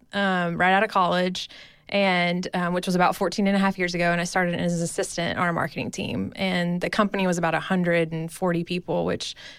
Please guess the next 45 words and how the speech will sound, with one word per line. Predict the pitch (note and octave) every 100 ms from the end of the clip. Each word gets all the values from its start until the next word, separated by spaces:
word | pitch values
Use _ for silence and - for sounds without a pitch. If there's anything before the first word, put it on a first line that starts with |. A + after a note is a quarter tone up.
| -
now | F#3+ F#3
you | E3+
look | E3 F3
and | E3+
we're | E3+ E3 F3
over | E3+ E3
eleven | D#3+ D#3+ D#3+
hundred | D#3+ D#3+ D#3
people. | D3+ - F3
And | -
so | F#3 -
I've | E3+
seen | B3
a | A#3
ton | - A3
of | G3
growth, | F3 E3+ E3+ - - - - -
but | F#3 D3
I | F#3
stayed | F#3 C4
in | C#4+
the | D4
assistant | B3+ A#3 G#3+ F#3
role | F#3
for | F#3+
a | F3+
couple | G3 F3+
years. | F3 E3 E3 D#3+ - - - _ _ _ _ _ -
And | G3 F#3+
my | F3+
leader | G3 G#3
at | G#3
the | G#3+
time, | G3 E3+ E3+ F3
who's | F#3 E3+ F3 -
been | F3
on | F3
this | F3+
podcast | F#3+ F3 F3 -
a |
couple | E3 E3+
of |
times, | E3 D#3+ D#3+
Jen | - F3
Sievertson, | F3 F3+ D#3 - E3 E3+